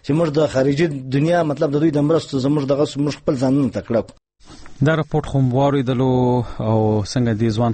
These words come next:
Speaker 2: خبرې هم تاسې واورېدلې چې تعلیم څومره مهم دی او دې سړي سره څومره زیات قدر دی. د، د دې، اه، خپرونې اخري رپورټ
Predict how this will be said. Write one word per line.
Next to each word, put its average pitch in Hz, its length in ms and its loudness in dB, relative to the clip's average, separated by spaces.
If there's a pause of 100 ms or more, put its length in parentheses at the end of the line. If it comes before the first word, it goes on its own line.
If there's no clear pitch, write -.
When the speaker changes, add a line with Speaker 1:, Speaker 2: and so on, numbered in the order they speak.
Speaker 2:
خبرې 131 280 0
هم 151 80 2
تاسې 131 240 -2
واورېدلې 110 560 2
چې 107 200 -2
تعلیم 107 300 0
څومره 113 420 0 (100)
مهم 143 240 2
دی 147 180 2
او 127 160 2
دې 151 200 0
سړي 165 140 0
سره 143 220 0
څومره 120 340 0
زیات 107 340 -2
قدر 98 260 0
دی. 92 160 0 (240)
د، 127 260 0 (800)
د - 20 4 (120)
دې، 160 100 2 (140)
اه، 113 300 2
خپرونې 120 440 0
اخري 135 220 -2
رپورټ 120 320 -2